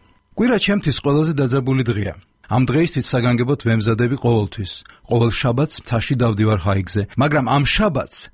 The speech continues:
წელი მტკიოდა და ჰაიგზე ვერ წავედი. თუ თბილისში ვარ, კვირა დღეს უცოტა ორ წირვას ვატარებ. ერთს დილას ადრე, ინგლისურად და შუა დღეს თორმეტ საათზე ქართულად.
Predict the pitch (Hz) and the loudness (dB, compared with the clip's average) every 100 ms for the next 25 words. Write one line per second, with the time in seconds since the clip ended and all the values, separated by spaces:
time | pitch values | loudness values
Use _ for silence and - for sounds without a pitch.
0 | _ - 139 185 208 - 123 120 170 196 | _ -4 0 2 0 0 2 4 2 0
1 | 135 120 123 175 117 104 107 98 92 - | 0 0 0 2 2 0 -2 -2 -6 -12
2 | _ _ - 220 - 233 262 - 123 104 | _ _ 0 0 2 2 2 2 0 -2
3 | - 190 180 175 226 190 170 202 190 143 | 0 2 2 0 -2 -4 -2 0 0 2
4 | 147 - 156 190 - 127 117 104 82 - | 0 0 2 0 0 0 0 -2 -4 -10
5 | - 127 131 - 120 117 110 120 131 175 | -8 -4 -4 -2 0 0 0 0 2 0
6 | 240 - _ - 113 110 113 - 151 185 | 0 -4 _ -6 -2 2 0 0 0 0
7 | 220 - - 247 - 175 170 202 226 147 | 0 -4 -2 0 2 2 2 0 -2 0
8 | 127 127 - 139 135 - 135 - - 80 | 0 0 0 -2 -2 -2 -2 -2 -6 -10